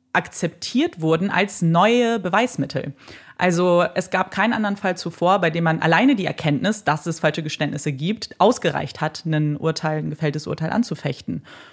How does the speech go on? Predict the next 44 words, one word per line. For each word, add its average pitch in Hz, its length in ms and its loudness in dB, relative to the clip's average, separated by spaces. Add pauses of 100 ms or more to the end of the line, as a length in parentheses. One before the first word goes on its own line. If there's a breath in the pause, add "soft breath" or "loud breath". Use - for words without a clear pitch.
(260 loud breath)
Und 175 320 4
das 190 120 2
ist 247 160 0
ein 415 60 0
bisschen 294 240 4
revolutionär, 196 680 2
wenn 165 100 0
man 143 120 2
mal 143 120 2
drüber 139 220 0
nachdenkt, 139 600 -2 (360 loud breath)
weil 170 300 4
das 175 140 0
eröffnet 214 680 2
die 180 80 2
Möglichkeit 185 500 0
für 190 100 0
viele, 247 340 2
viele 214 260 -2
andere 190 260 -2
Fälle, 196 360 2
zum 175 240 2
Beispiel 240 320 2
Brandon 139 360 0
Dassey. 131 420 -4 (160 soft breath)
Über 165 140 2
den 190 140 2
Fall 180 180 2
haben 175 120 2
wir 175 100 0
auch - 40 -2
schon 175 140 -2
eine 160 60 -2
Folge 156 300 -2
gemacht, 151 560 0
ähm, 156 420 0 (100)
geht 151 160 -4
um 151 80 0
Stephen 147 300 -2
Avery 156 380 2
und 147 120 0
Brandon 147 280 0
Dassey. 220 420 2 (520 loud breath)
Und 190 540 4